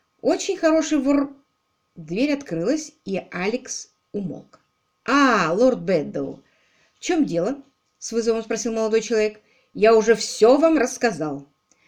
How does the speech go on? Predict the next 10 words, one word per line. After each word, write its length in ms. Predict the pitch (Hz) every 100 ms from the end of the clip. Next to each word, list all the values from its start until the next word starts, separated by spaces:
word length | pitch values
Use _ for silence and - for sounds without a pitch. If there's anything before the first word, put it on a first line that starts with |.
| _ - - _
Мне 280 | - 240 302
необходимо 580 | 294 277 269 262 269 262
еще 220 | 254 247
кое-что 420 | - 349 - 262
уточнить. 600 | 247 214 - 151 - - _ _ _ _ _ _ _ - - -
Лорд 460 | 208 226 214 208
Вентуатер 840 | - 185 208 226 190 175 165 160 160
был 240 | 156 175
так 320 | 170 170 156
добр, 480 | 160 285 277 - -